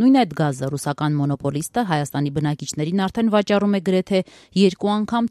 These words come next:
թանկ՝ երկու հարյուր ութսունհինգ դոլար։ Վերլուծաբան Հակոբ Բադալյանը հիշեցնում է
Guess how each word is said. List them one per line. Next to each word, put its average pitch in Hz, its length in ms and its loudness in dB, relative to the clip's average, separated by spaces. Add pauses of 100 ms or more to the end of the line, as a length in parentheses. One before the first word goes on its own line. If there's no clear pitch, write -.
թանկ՝ 202 320 -2
երկու 151 320 -2
հարյուր 170 320 4
ութսունհինգ 175 560 0
դոլար։ 135 320 0 (320)
Վերլուծաբան 156 540 0
Հակոբ 151 260 -4
Բադալյանը 151 560 0
հիշեցնում 202 540 -2
է - 20 -2